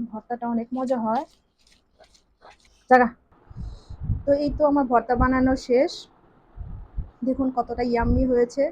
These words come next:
এটা দিয়ে ভাত আপনারা খেতে পারেন এবং পেট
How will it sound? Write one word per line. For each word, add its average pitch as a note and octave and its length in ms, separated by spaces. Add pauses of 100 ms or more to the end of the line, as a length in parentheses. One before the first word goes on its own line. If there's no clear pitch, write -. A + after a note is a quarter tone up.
(1400)
এটা A#3+ 180
দিয়ে A#3+ 180
ভাত G#3 280 (160)
আপনারা A#3 360
খেতে A#3 200
পারেন A3+ 280 (640)
এবং A3+ 160 (100)
পেট B3 160